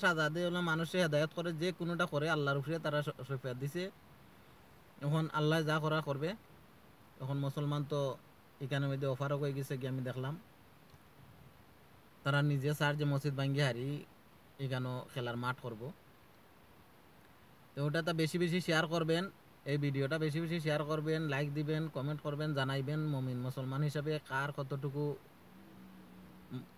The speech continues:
ম-, মুসলমান হিসাবে কার কতটুকু ইসলামের দিকে সে আগ্রহ আছেন না আছেন, সব কিছু এগুলোর মাঝে জানার জন্য comment করবেন, জানাইবেন। অথবা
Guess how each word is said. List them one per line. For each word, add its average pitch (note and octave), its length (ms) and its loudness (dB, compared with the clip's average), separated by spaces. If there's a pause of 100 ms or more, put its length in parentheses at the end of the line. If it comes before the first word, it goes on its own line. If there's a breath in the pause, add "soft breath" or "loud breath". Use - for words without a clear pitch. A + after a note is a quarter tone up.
(160)
ম-, C#3 340 0
মুসলমান D#3+ 420 2
হিসাবে E3 200 2 (100)
কার D#3 200 4
কতটুকু E3+ 380 -2 (120)
ইসলামের D#3 400 0
দিকে D#3 200 -2 (140)
সে D3 140 -2 (880)
আগ্রহ D3+ 220 2 (100)
আছেন D#3 260 -2
না D3 60 0 (100)
আছেন, D#3+ 180 -2 (140)
সব C#3+ 140 -2 (100)
কিছু C3 160 -4 (160)
এগুলোর C3 360 -2
মাঝে C3 160 -4 (100)
জানার A#2 260 -4 (400)
জন্য A#2+ 180 -6 (220)
comment C3+ 300 -2
করবেন, G2+ 260 -8 (600)
জানাইবেন। A2+ 420 -4 (1800 loud breath)
অথবা C#3+ 220 -2